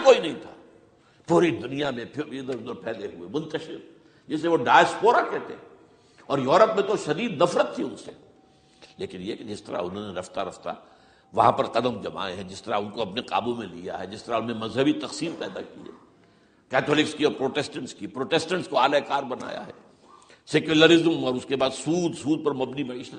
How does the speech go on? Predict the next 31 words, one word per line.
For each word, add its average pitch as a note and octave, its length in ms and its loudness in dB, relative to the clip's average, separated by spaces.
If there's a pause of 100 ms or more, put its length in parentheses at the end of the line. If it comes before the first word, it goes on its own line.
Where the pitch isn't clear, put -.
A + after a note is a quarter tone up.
کا A2+ 60 -8
نظام A2 340 -10
وہاں A#2 100 -10
نافذ F#2 360 -14
کیا - 180 -18
ہے، - 80 -20 (100)
بینک G3 240 2
کا F3+ 80 0
نظام C#3+ 400 -2
قائم A#2 300 -8
کیا - 200 -14
ہے۔ - 80 -20 (800)
ای E3+ 140 2
بنوک، F3+ 520 4 (100)
ای E3+ 100 0
فکر E3 420 -2
چالاک D#3 420 2
یہود، F3 540 0
یہودیوں C4+ 500 0
کا A#3 80 -2
قائم F3+ 280 0
کرنا D3+ 240 -2
ہے B2+ 80 2
یہ C3 100 -2
بینک C3+ 240 -6
کا B2+ 60 -4
نظام، G2 300 -12 (380)
اور D3+ 120 8
سب F3+ 220 4
سے D#3+ 120 4
پہلا E3+ 260 8